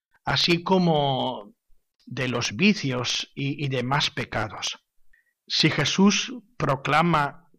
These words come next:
que el reino de Dios ha llegado, está aquí,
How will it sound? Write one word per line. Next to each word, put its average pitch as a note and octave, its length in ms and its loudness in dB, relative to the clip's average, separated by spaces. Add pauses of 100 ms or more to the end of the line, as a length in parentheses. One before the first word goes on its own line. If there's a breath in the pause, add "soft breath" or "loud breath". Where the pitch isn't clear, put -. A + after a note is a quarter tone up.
que D3 120 -4
el C3+ 160 -2
reino E3+ 380 4
de C#3 140 0
Dios C#3+ 680 -2
ha C#3 140 -2
llegado, B2 680 -2 (880)
está C3+ 400 -2
aquí, F3+ 420 -4